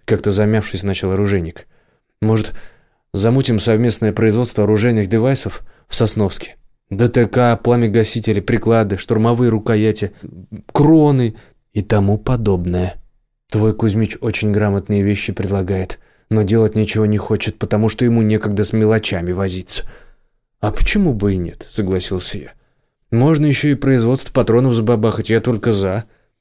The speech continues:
Ты накидай примерный бизнес-план, сколько надо денег на закупку оборудования, какое помещение, сколько прочих затрат, и дальше по списку. Договорились?" "У меня и так всё готово, я ж давно об этом думаю, ещё в старом мире теоретические выкладки прикидывал,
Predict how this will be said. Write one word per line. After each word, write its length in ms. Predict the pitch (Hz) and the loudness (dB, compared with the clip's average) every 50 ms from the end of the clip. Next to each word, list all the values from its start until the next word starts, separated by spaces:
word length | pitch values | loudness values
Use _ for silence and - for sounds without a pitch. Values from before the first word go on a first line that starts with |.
| _ _ _ _ _ _ - | _ _ _ _ _ _ -2
Ты 180 | - 165 135 | 0 2 4
накидай 480 | 143 143 143 143 - 160 156 160 151 143 | 4 2 2 4 2 2 2 4 2 2
примерный 500 | 113 123 127 117 113 113 110 101 98 104 | 2 2 2 2 4 4 2 2 2 2
бизнес-план, 600 | 95 104 101 92 101 92 - - - 98 85 85 | 2 2 0 0 0 -4 -4 -4 -2 -2 -2 -2
сколько 300 | - - - 123 101 104 | -4 0 0 0 2 2
надо 180 | 104 107 104 92 | 0 0 0 0
денег 300 | 92 110 127 120 110 98 | 2 2 2 2 2 0
на 80 | 104 104 | 0 0
закупку 420 | 98 104 101 113 104 - - 98 | 0 0 0 -2 -4 -2 -2 -2
оборудования, 640 | 95 90 98 98 101 120 117 117 104 104 104 101 | -2 0 0 2 2 2 2 2 0 2 0 0
какое 240 | - 113 107 - 123 | 0 -2 0 0 -2
помещение, 640 | 120 113 104 107 104 101 - - 123 117 113 104 95 | 0 2 0 0 0 -2 -2 -2 0 0 0 0 -2
сколько 320 | - - 120 98 - 101 | 0 -2 -4 -2 -2 -4
прочих 360 | - 120 123 113 - 107 101 | -2 0 0 0 0 -2 -2
затрат, 440 | 101 107 104 - - 107 101 101 - | 0 0 -2 -2 -2 -4 -2 -2 -2
и 100 | 156 185 | -2 -2
дальше 360 | 170 170 175 175 - - - - | 0 0 0 0 0 -2 -4 -2
по 100 | 135 135 | -2 -2
списку. 520 | - - - 123 113 - - - - - _ _ _ _ _ - | -2 -2 -2 -2 -2 -2 -6 -12 -16 -16 _ _ _ _ _ -4
Договорились?" 680 | 104 117 123 139 143 156 170 190 202 160 113 - - - - - _ _ _ _ _ _ _ _ _ - | 0 0 2 4 4 4 2 2 2 0 0 -2 -2 -8 -10 -20 _ _ _ _ _ _ _ _ _ -2
"У 80 | 113 113 | 0 2
меня 300 | 117 120 120 120 113 110 | 2 4 4 4 2 2
и 40 | 101 | 2
так 200 | - 123 117 110 | 0 -2 -2 -2
всё 200 | - - 120 107 | -2 -4 -2 0
готово, 380 | 107 113 - - 113 104 98 | 0 0 0 0 0 0 2
я 160 | 95 107 113 107 | 2 2 2 2
ж 40 | |
давно 300 | 98 123 131 131 135 127 | 2 2 2 2 2 2
об 100 | 117 107 | 2 0
этом 220 | 117 - 113 113 110 | 0 0 0 0 2
думаю, 340 | 107 131 120 104 95 90 87 | 2 2 2 2 0 -2 -2
ещё 220 | 95 - - 120 | -4 -2 -4 -4
в 60 | - | -4
старом 280 | - - 143 135 131 123 | -2 -2 0 2 2 2
мире 240 | 127 139 135 120 107 | 4 4 2 2 2
теоретические 640 | - 117 110 110 107 127 117 - - - - 120 | 2 2 2 2 0 -2 -2 -2 -4 0 0 0
выкладки 380 | 113 123 120 120 113 - - 110 | 0 0 0 0 -2 -2 -2 -6
прикидывал, 640 | 95 - 117 104 - 120 104 98 92 - 78 71 | -2 -2 -2 -2 0 -2 -2 -2 -2 -2 -4 -10